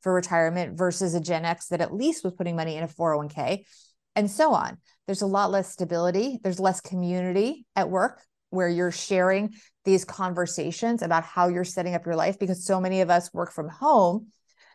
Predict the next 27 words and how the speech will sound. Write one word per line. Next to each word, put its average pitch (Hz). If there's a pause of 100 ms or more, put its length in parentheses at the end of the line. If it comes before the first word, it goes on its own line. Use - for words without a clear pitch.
(120)
that 226
the 226
casual 302
conversations 185
about 190 (220)
how 220
we're 220
setting 208
up 196
our 185
life 190
as 175
young 175
adults 208 (540)
aren't 233
happening 220
in 185
that 180
casual 165
way. -
You're 185
having 190
meetings, 208
but 190
you're 214
not 214
having 202